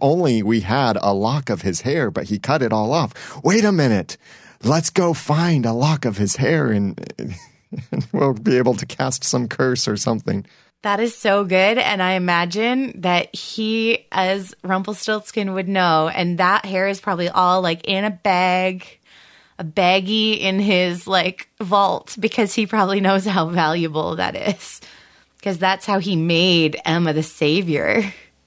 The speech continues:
Speaker 2: was through Snow and David's hair.
Speaker 1: Yeah. Now, one of our other walking Once Upon a Time encyclopedias, Matthew Paul, our other forum moderator,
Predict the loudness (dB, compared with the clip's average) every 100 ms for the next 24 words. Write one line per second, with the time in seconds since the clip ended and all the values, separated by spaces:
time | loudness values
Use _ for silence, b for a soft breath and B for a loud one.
0 | _ 0 0 -2 -4 2 4 6 4 0
1 | b b b b b -10 0 2 2 2
2 | 0 0 -2 -6 -2 0 0 0 -4 -6
3 | B _ _ _ -12 -10 -12 -16 _ _
4 | _ B B B 2 4 2 0 2 4
5 | 4 2 2 2 2 2 0 -2 0 2
6 | 0 0 0 0 2 2 2 0 0 0
7 | 0 0 -2 -4 -2 0 0 2 0 0
8 | -2 0 -2 -2 -6 -6 0 2 0 -2
9 | -8 -4 -2 0 -2 -4 -2 0 2 2
10 | 2 2 0